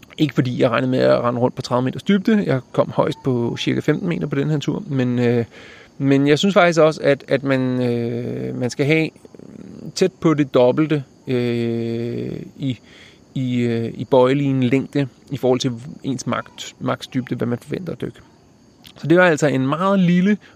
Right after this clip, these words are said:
meget stærk og meget, øh, jeg synes også meget, meget effektiv, fordi den rent faktisk flyder, og, øh, og den koster ikke særlig meget. Tredive meter fra Rob Allen. Den koster, ja, måske knap hundrede kroner og sådan noget. Det er en virkelig god, godt produkt.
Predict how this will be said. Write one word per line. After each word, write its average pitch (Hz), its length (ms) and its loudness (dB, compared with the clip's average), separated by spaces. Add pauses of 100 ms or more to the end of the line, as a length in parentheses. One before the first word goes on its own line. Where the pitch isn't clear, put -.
meget 135 300 -6
stærk 196 460 -2 (420)
og 131 180 -4
meget, 147 540 2
øh, 120 420 -4 (360)
jeg 123 100 -8
synes 147 180 -4
også 135 200 2
meget, 139 380 4
meget 123 220 0
effektiv, 156 460 -2
fordi 135 160 -4
den 139 200 -4
rent 151 160 -4
faktisk 135 240 -4
flyder, 220 360 0
og, 123 460 0
øh, 120 340 -2 (260)
og 131 80 -2
den 127 60 0
koster 190 240 2
ikke 135 120 -2
særlig 131 200 2
meget. 185 320 0
Tredive 196 260 0
meter 180 260 -2
fra - 140 -2
Rob 170 240 2
Allen. 143 280 2 (680)
Den 123 80 -2
koster, 117 380 -2 (180)
ja, 127 40 -4
måske 151 280 -4 (300)
knap 202 240 -2
hundrede 156 240 0
kroner 127 220 -2
og 127 80 -2
sådan 131 100 -4
noget. 131 100 0
Det 165 60 0
er 175 40 0
en 175 60 2
virkelig 185 220 2
god, 135 220 0
godt 147 160 2
produkt. - 320 -6